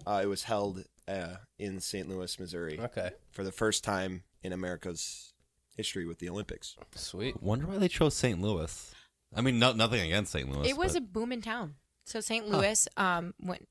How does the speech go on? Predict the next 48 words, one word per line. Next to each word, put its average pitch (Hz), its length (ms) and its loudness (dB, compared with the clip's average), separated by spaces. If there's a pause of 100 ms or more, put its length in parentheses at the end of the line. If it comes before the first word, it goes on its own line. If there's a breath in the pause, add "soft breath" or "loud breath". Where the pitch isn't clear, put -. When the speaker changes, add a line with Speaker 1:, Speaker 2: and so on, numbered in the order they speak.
Speaker 4:
I 196 100 -4
was 247 160 -8
just - 160 -12
listening 165 260 -8
to 156 100 -12
something 165 280 -4
about 160 260 -4
bricks, - 540 0
actually, 156 360 -2
are 170 80 -4
super 175 320 -2
valuable 170 380 2
there. 226 220 -2 (640 loud breath)
And 202 260 6
right 220 140 12
now, 214 180 12
Speaker 3:
<laughs> - 140 -2
Speaker 4:
people 240 240 4
are 240 120 6
literally 202 400 0
stealing, 190 680 -4
like, 180 180 -4
these 165 160 -12
red 175 380 -6
bricks - 640 -6 (400)
in 185 180 -6
Saint 170 260 -4
Louis 165 220 -6
area 165 400 -6
because 165 440 -8
they're 160 140 -8
so 165 300 -2
valuable 160 460 -6
and 165 160 -8
they're 160 80 -8
shipping 170 340 -6
'em 156 100 -6
south. - 440 -4 (360 soft breath)
Speaker 2:
Really? 107 300 2
Speaker 4:
And 185 100 -4
Saint 226 220 2
Louis, 202 340 0
'cause 180 140 -6
it's 175 140 -8
right 190 180 0
on 180 100 -2
the 170 60 -6
Mississippi, 170 720 -6